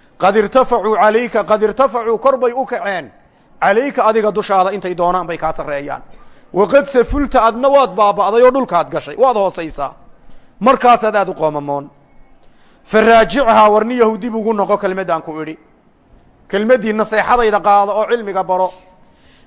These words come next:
"ودع عنك" xaggaaga kala tag, "الهوينا" waxyaabahan liita ee ducfiga ah. War waxyaabahan ducfiga ah ee muxaqaraadka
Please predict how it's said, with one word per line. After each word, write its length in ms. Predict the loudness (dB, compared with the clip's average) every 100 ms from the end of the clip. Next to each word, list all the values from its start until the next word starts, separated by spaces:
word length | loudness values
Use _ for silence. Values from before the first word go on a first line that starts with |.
| 2
"ودع 360 | 4 6 2 4 0
عنك" 180 | 2 -2 0
xaggaaga 420 | 2 4 4 2
kala 240 | 2 2 2
tag, 180 | 0
"الهوينا" 600 | 0 -2 -2 -2 0 2 2 0
waxyaabahan 520 | 0 0 2 0 -2
liita 240 | -10 -6 0
ee 180 | 2 2
ducfiga 480 | 0 -6 -10 -8 -4 -6
ah. 60 | -8 _ -20 _ _ -2
War 140 | 2 2
waxyaabahan 600 | 2 4 4 4 2 0
ducfiga 460 | -6 -6 -4 -2 0 0
ah 60 | 0 -6 -18 -4
ee 100 | -2
muxaqaraadka 680 | 0 0 -2 0 2 2 2